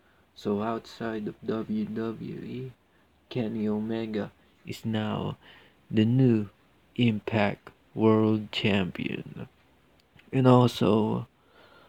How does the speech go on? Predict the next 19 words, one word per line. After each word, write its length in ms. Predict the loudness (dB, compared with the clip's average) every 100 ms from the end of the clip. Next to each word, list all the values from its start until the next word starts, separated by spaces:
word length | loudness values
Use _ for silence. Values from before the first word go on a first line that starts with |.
| _ _ -4
on 200 | 0 6
the 360 | 6 6 2
video 560 | 4 6 6 8 6 4
package 680 | 0 -2 -2 -2 -2 -2 -2
of, 180 | -2 -4 -8
uh, 140 | -12 -12 -18 _ _ _ _ _ _
the 640 | -6 0 2 2 2 -2 -4 -12 _ _ _ _ _ 2
upcoming 800 | 2 2 2 2 2 0 -2 -8 -14 _ -2
Impact, 580 | 0 0 0 0 0 -4 -12
uh, 100 | -10 -10 _ _ _ _ 0
pay-per-view 800 | 2 4 4 2 4 2 2 -2 -10 -4
this 220 | -4 -4
July, 720 | 0 2 4 4 2 0 -4 -10
Slammiversary, 1400 | -12 -4 0 0 0 -2 2 2 2 -2 -4 -2 -4 -8 _ _ _ _
they 140 | 2 2
showed 380 | 4 2 4
in 140 | 2 -2
the 60 |
video 840 | -2 0 0 0 0 0 -2 -6